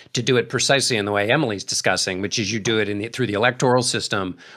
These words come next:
which is both the best way to understand the variety and diversity of opinions and the best way to fix it and modify it and tinker with it if it steps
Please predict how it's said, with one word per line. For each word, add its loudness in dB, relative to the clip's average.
which -2
is -2
both 0
the 2
best 0
way 2
to 2
understand 0
the -2
variety 0
and -6
diversity -2
of -8
opinions -4
and 0
the -2
best 2
way 0
to -6
fix -2
it 2
and -2
modify 0
it -6
and -10
tinker 0
with 0
it -2
if -2
it -6
steps -2